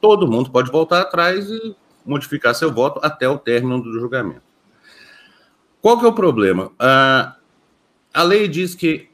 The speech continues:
a inelegibilidade ocorre quando há uma decisão colegiada. Ela afastou a lei de,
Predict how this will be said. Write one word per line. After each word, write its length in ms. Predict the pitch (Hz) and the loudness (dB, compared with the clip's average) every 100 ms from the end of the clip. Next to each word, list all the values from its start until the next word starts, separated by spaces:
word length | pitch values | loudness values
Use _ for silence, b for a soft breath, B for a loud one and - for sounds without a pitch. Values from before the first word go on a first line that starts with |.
| _ | _
a 100 | 135 | -2
inelegibilidade 640 | 160 160 147 127 131 143 | -2 -2 -4 -2 -2 -2
ocorre 380 | 143 139 135 143 | -4 -2 0 0
quando 300 | 139 143 139 | -4 -6 -2
há 60 | 139 | -2
uma 160 | 143 | -2
decisão 640 | 131 135 143 107 127 139 139 _ - | -4 -6 -6 -4 -4 -4 -8 _ -4
colegiada. 800 | 151 151 131 127 87 73 76 - _ | 0 0 0 0 0 -4 -10 -14 _
Ela 340 | 73 87 92 82 _ | -12 -8 -8 -10 _
afastou 680 | 85 85 113 110 - 104 120 | -14 -6 -6 -6 -8 -2 0
a 40 | |
lei 160 | 90 85 | 0 -2
de, 240 | 78 82 | -6 -10